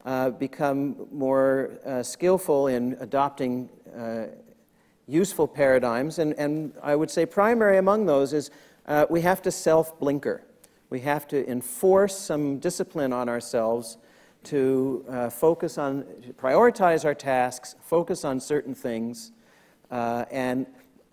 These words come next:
not allow, not allow ourselves to be standing directly in front of the fire hose of information so that we get knocked over. Stand off to the side and just take out a little bit of, of water when you need it and get the water that you actually need.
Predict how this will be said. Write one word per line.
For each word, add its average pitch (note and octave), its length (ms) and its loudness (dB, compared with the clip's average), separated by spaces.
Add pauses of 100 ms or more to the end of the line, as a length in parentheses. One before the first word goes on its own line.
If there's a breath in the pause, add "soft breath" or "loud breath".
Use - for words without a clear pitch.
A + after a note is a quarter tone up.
(120)
not D#3 460 0
allow, D3+ 560 0
not E3 300 0
allow E3+ 280 4
ourselves D3+ 500 4
to - 80 -16
be C3 120 -4
standing D3 540 0
directly C#3+ 440 2
in B2 80 -2
front D3 260 -2
of C3 120 -6
the B2+ 60 -8
fire C#3 340 2
hose B2+ 280 -4
of A2 140 -12
information B2+ 640 -6
so - 160 -8
that A2+ 120 -6
we A#2 100 -6
get A2+ 200 -4
knocked B2 280 -6
over. C3 360 -2 (320 soft breath)
Stand D3+ 360 0
off D3 240 4
to - 60 -8
the B2 100 -6
side D3 400 4
and A2 100 -2
just A#2 200 -8
take B2 240 0
out C3 180 2
a A2+ 40 -2
little A#2+ 220 -2
bit A2 160 -2
of, G#2+ 220 -6 (380 soft breath)
of G#2 100 -12
water B2+ 380 2
when A#2+ 200 0
you A#2+ 100 -2
need D#3+ 220 2
it A#2+ 280 -2
and A#2+ 180 -6
get C#3 160 2
the C3 100 -2
water C3 360 2
that A#2 120 -8
you B2 140 -2
actually B2 380 -2
need. B2 360 -6